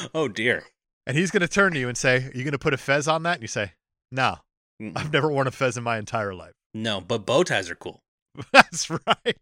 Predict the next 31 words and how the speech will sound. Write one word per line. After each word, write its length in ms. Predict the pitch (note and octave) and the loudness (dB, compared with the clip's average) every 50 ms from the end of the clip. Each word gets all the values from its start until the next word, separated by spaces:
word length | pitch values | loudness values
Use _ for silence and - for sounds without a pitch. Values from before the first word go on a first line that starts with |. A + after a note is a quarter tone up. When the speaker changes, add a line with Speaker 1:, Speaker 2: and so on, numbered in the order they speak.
| - | -10
Speaker 2:
if 160 | G3 D#3+ - - | -10 -8 -4 -2
you 60 | D#3+ | -2
have 100 | D3 - | -2 -2
to 140 | C#3 C3 A#2+ - _ - | -4 -8 -8 -10 _ -10
switch 180 | - B2 - | -10 -8 -8
it 80 | C#3 A#2 | -8 -10
up 100 | G#2+ - | -10 -10
somehow. 200 | - A2 F#2 F#2+ - - - - - - - _ - - - _ - - - _ - - - _ _ _ _ _ _ _ - | -10 -12 -12 -14 -10 -10 -10 -8 -8 -14 -16 _ -20 -20 -16 _ -14 -14 -14 _ -12 -12 -12 _ _ _ _ _ _ _ -14
<laughs> 0 | G3 G#3 G#3 G3 F3 E3 - - - _ _ _ _ _ _ _ _ _ _ _ _ - | -12 -12 -12 -14 -14 -18 -20 -20 -20 _ _ _ _ _ _ _ _ _ _ _ _ 6
Speaker 1:
Morbius 340 | C3 E3+ G#3+ G#3+ G#3+ F#3 - | 8 8 10 10 6 4 4
takes 200 | F3+ E3+ C#3+ D3+ | 2 2 2 0
out 80 | C#3 | -2
the 60 | C3 | 0
mercenaries 520 | B2+ A#2+ A#2 A2+ - - A#2 A2 G#2+ G#2+ G2+ | 0 2 2 0 0 0 0 0 0 0 0
one 200 | A2+ A#2+ A#2 A#2 | 0 0 0 2
by 140 | G2+ G2+ G#2 | 0 0 -2
one, 300 | G2 F#2+ F#2+ F#2+ G2 F#2+ | -2 -4 -4 -6 -6 -2
hiding 320 | - C#3 D3 D3+ D3+ C#3+ | 2 4 4 4 4 2
in 60 | C3+ A#2+ | 0 0
the 60 | A2+ | 0
shadows 520 | - - B2 G#2+ G#2 G2+ G#2 G#2 G2 F#2+ | 2 2 4 4 4 4 2 0 -2 -4
and 80 | G#2 G2+ | -4 -4
on 120 | G2+ G2+ | -6 -6
the 60 | F#2+ | -4
ceiling 520 | - - - G#2+ G2+ G#2 G#2 G2 G2+ G2 F#2 | -2 -2 -2 -2 -2 -4 -4 -6 -6 -6 -8
and, 100 | F#2 - _ _ _ _ _ _ - | -10 -10 _ _ _ _ _ _ -4
you 80 | C#3+ | -4
know, 200 | A2 F#2 F#2 F2 - _ _ - _ _ _ | -4 -4 -6 -8 -12 _ _ -20 _ _ _
killing. 380 | - B3 A3 D3+ A#2 F2 D2+ - - _ _ _ _ _ _ _ _ - | 2 4 4 4 4 0 -4 -10 -16 _ _ _ _ _ _ _ _ -4
Speaker 2:
Sure, 300 | - - G3 B2+ - - - - | 2 4 4 4 2 -2 0 2
Batman. 340 | D#3 D#3+ - G2+ F2 C#2+ | 2 2 2 -2 -10 -16